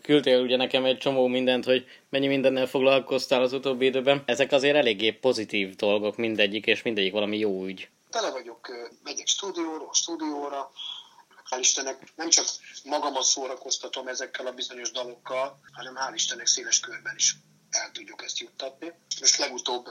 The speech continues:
Speaker 2: ugye felénekeltem ezt a Leszek én a hangot című autisták védőotthonának támogatásom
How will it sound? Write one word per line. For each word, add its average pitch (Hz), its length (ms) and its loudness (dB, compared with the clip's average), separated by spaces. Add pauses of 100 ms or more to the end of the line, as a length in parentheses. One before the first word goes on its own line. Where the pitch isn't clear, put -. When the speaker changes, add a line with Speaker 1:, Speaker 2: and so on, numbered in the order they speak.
Speaker 2:
ugye 120 140 -8
felénekeltem 123 720 -6
ezt 123 160 -4
a 120 40 -8
Leszek 123 320 -2
én 120 100 -12
a 117 40 -8
hangot 113 420 -8
című 110 360 -8
autisták - 580 -2
védőotthonának 113 920 -10
támogatásom 113 720 -4